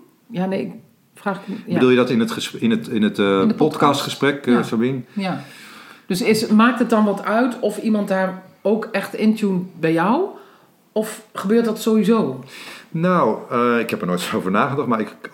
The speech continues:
Speaker 2: nu ik er zo over nadenk, ge-, gebeurt dat sowieso.
Speaker 1: Oh ja.
Speaker 2: Ik ga heel puur en, en open in een gesprek. En, eh, tot nu toe ervaar ik, eh, in de gesprekken van de ander ook enorme openhartigheid. Dat is voor mij ook een manier van afstemmen op elkaar.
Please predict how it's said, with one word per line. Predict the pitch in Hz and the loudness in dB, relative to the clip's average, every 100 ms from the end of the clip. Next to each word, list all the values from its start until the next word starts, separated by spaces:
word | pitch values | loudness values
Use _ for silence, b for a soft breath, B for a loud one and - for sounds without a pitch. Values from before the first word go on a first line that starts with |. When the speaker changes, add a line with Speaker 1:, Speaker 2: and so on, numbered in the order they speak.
| 123 123 | -10 -6
Speaker 2:
nu | 120 | -6
ik | 107 | -2
er | |
zo | 95 | -2
over | 87 90 | 0 0
nadenk, | 90 92 104 | 0 0 -2
ge-, | - 110 | -4 -10
gebeurt | - - 110 123 131 | -10 -12 -6 -2 -2
dat | 131 - | -4 -4
sowieso. | 131 135 143 127 82 - - B - | -2 -2 0 0 0 -4 -16 B -6
Speaker 1:
Oh | 202 | -4
ja. | 143 123 | -4 -4
Speaker 2:
Ik | 147 | -4
ga | - 139 | 0 0
heel | 120 117 | 2 2
puur | - 135 101 92 87 - | 0 0 2 2 -2 -6
en, | 101 110 | -6 -6
en | 104 95 104 | -6 -6 -2
open | 117 107 98 90 90 | 0 0 2 0 0
in | 104 90 | -2 -6
een | |
gesprek. | 90 - 101 123 - - | -6 -6 -2 -2 -2 -8
En, | 110 101 98 92 90 - - - | -6 -2 -2 -2 -6 -10 -18 -10
eh, | 90 85 | -8 -6
tot | 82 95 90 | -6 -8 -6
nu | 120 | -4
toe | 101 | -2
ervaar | 85 - 85 80 | -4 -4 -4 -4
ik, | 85 - - _ | -6 -10 -20 _
eh, | 87 82 80 80 80 80 - | -10 -6 -6 -6 -6 -8 -8
in | 101 | -6
de | 92 | -6
gesprekken | - - 87 - | -8 -6 -6 -6
van | 98 | -6
de | 95 | -4
ander | 131 113 | -2 -2
ook | 117 135 | -2 -4
enorme | 104 113 123 95 | -4 -2 -2 -2
openhartigheid. | 92 87 - 92 156 - 90 78 73 - - | -2 -4 -4 -6 -6 -6 -6 -6 -8 -12 -4
Dat | 110 | -4
is | 135 | -4
voor | - 82 | -8 -4
mij | 87 | -2
ook | 120 117 | -2 -2
een | 107 | -2
manier | 101 92 | -2 -4
van | - 92 | -6 -8
afstemmen | 95 - - 85 80 | -8 -6 -6 -4 -6
op | 78 | -8
elkaar. | 90 - 76 69 | -10 -6 -6 -8